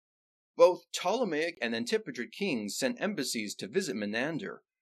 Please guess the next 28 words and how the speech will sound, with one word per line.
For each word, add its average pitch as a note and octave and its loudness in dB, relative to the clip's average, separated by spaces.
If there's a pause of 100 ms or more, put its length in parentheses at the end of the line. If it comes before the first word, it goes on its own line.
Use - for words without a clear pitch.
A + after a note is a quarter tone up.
(120)
hoping A#3 0
that F#3+ -2
they F3 0
would E3+ -4
be D#3+ 0
able D3 0
to - -10
convince C#3 -2
him G#2+ -4
to - -8
come C3+ -4
to - -12
their F#2 -4
courts, - -2 (340)
but C4 2
the A3+ 2
playwright D#3+ 0
declined F#2+ -6
these G2+ -6
offers D#3+ -4 (180)
and D#3 -2
chose D3 2
to B2 -4
remain A#2 0
in E2+ -8
his G2+ -6
mother's F2+ -4
city. - -4